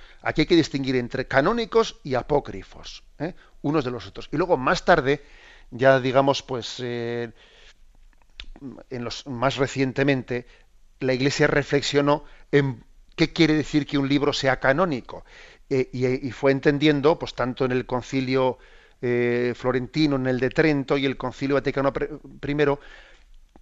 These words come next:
que les llamamos canónicos porque es que son inspirados,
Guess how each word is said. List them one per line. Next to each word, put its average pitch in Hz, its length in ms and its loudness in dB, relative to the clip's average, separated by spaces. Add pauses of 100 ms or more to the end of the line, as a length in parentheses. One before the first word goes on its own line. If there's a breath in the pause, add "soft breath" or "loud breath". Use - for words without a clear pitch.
(100)
que - 360 0 (280)
les 135 340 4
llamamos 170 500 2
canónicos 143 920 -2
porque 156 400 -2
es - 140 -4
que 165 140 -6
son 156 260 -2
inspirados, 127 800 -4